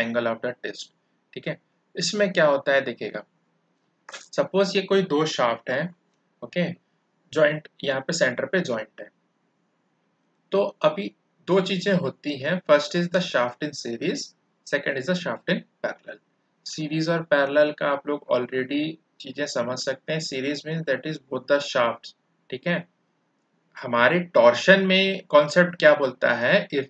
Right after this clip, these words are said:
the shaft will be considered in series when the angle of twist in shaft one plus angle of twist in shaft two, okay, दोनों को cumulative करेंगे, दोनों को ऐड करेंगे,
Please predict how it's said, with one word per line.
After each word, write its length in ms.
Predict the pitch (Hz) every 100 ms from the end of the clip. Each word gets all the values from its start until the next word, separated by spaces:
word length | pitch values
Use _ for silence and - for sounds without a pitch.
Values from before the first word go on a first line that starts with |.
| -
the 100 | 180
shaft 540 | 196 - 131 151 - 156
will 160 | 156 156
be 80 | 160 160
considered 440 | 147 143 139 135 139
in 100 | 139
series 420 | 127 123 - 220 - 143
when 200 | 190 - _ _ _
the 120 | 160 - - 127
angle 340 | 131 160 175
of 140 | 175 -
twist 400 | 170 156 - - - _ _ _ -
in 200 | 156 165 -
shaft 420 | 135 151 - 135
one 260 | 143 143 120 - _ _ _ -
plus 260 | 170 175 139
angle 300 | 131 147 156
of 100 | 151 -
twist 420 | - 160 156 156 165
in 160 | 160 147
shaft 280 | 139 139 - -
two, 160 | 147 120 _ _ _ -
okay, 260 | 131 - 180 170 _ -
दोनों 300 | 156 143 156
को 160 | 185 156
cumulative 520 | 143 147 151 180 175
करेंगे, 460 | 147 135 139 139 170
दोनों 280 | 175 170 139
को 100 | 151
ऐड 420 | - 127 147 -
करेंगे, 360 | 131 127 156